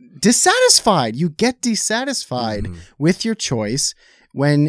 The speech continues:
Speaker 1: you could have, when you know that maybe some other choice would have been more satisfactory.
Speaker 2: Yeah, I don't know what that is, but it's like,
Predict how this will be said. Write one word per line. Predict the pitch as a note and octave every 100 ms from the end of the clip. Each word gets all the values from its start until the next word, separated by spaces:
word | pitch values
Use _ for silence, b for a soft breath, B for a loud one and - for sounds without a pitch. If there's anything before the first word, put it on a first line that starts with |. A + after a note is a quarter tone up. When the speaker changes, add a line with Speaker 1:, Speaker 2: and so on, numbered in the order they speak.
| C#3
Speaker 1:
you | D#3
could | D3+ - E3
have, | E3+ E3+ -
when | C#3+ E3
you | E3+
know | E3 F#3+ G#3+ G3+
that | D3+ A#2+
maybe | B2 B2+ C3
some | - - C#3+ D3
other | B2+ C3+
choice | C3+ - B2 A2+ B2
would | B2+
have | A#2+
been | A#2 A2
more | G#2+ G#2+ G#2+
satisfactory. | - G#2 G#2 - - _ - A#2 C3 - - A#2 _ -
Speaker 2:
Yeah, | C#3+ D#3 B2+ G2 -
I | E3
don't | C4
know | F#3+ D#3
what | A#2 B2+ G#3 -
that | - -
is, | D3 F#3 A#2+
but | A2
it's | G#2+ -
like, | A2 G2